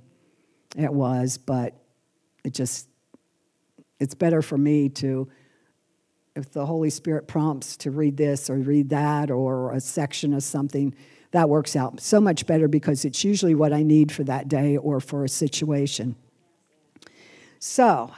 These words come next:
uh, hunger for more. Uh,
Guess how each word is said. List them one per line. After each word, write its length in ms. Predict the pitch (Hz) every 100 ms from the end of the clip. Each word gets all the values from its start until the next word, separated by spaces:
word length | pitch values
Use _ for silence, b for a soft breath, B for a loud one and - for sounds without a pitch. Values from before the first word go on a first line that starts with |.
| B B
uh, 280 | 208 214 208
hunger 440 | 202 277 302 277
for 200 | - 214
more. 540 | 196 202 202 165 123 135
Uh, 380 | 156 165 170 170